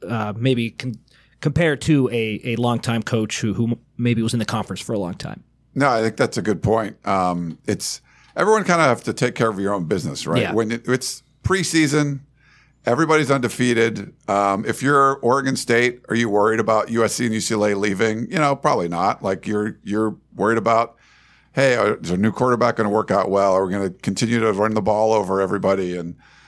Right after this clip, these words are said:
Speaker 2: um, yeah, I mean, there's a lot of re-, the, the good thing is there's a lot of really good teams in the Pac-twelve this year. It's really exciting. We're gonna talk about the media deal and stuff in a second, but I wanted to give a shout out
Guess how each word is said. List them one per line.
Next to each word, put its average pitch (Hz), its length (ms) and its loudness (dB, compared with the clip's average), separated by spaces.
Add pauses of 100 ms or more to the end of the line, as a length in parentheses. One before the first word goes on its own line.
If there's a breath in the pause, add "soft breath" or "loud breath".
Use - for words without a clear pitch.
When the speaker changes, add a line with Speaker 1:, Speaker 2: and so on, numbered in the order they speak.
(240 loud breath)
Speaker 2:
um, 92 640 0 (180)
yeah, - 360 0
I - 40 -2
mean, 120 80 2
there's 151 140 2
a 147 40 2
lot 165 180 4
of 147 80 -2
re-, 165 100 0
the, 160 320 -6
the 123 140 -6
good 220 160 2
thing 175 80 0
is 139 140 -2
there's - 20 -6
a 123 60 2
lot 139 140 4
of 135 80 4
really 135 120 2
good 123 160 0
teams 127 180 0
in 113 40 -2
the 107 60 -2
Pac-twelve 113 420 2
this 101 180 -4
year. 101 260 2
It's - 180 -6
really 113 220 2
exciting. 104 480 0
We're 110 120 0
gonna 131 100 0
talk 135 160 2
about 123 200 0
the 104 80 -2
media 107 300 -2
deal 92 260 0
and 87 100 -6
stuff 87 260 -2
in - 80 -4
a - 40 -6
second, 90 360 -2
but 90 100 0
I 98 40 2
wanted 117 180 0
to 110 60 0
give 107 120 -4
a - 20 -4
shout 120 260 2
out 113 240 0